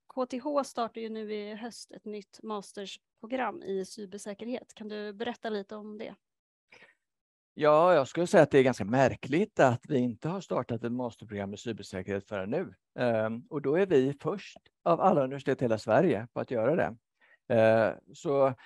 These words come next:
Speaker 2: det finns ett problem <laughs> med kompetens, ehm, ja, förutom Stockholms universitet. De ligger fa-, de har faktiskt, eh, någonting jäm-, jämförbart. Men det finns, ehm, det finns, ehm,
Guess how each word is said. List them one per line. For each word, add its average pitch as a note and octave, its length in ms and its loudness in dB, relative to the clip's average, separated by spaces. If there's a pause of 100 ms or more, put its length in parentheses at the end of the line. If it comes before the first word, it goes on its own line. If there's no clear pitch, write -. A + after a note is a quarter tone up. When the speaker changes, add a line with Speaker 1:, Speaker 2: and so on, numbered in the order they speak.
(580)
Speaker 2:
det D3 140 6
finns D3+ 300 2
ett C#3 120 0
problem D#3 560 4
<laughs> - 0 -
med D3 280 8
kompetens, D3 920 2
ehm, B2+ 520 4 (720)
ja, C#3+ 140 -6 (520)
förutom C3 420 -8
Stockholms B2 340 -16
universitet. - 560 -6
De C#3 340 -8
ligger G#2 240 0
fa-, A2 200 -6
de C#3+ 160 -8
har A#2+ 80 -8
faktiskt, - 500 -8
eh, G2+ 160 2
någonting G2 500 -12
jäm-, - 260 -10
jämförbart. - 400 -12 (1200)
Men C#3 180 2
det D3+ 80 2
finns, E3 560 0
ehm, C3 520 8 (460)
det C#3+ 220 0
finns, - 680 -2 (220)
ehm, A#2 580 0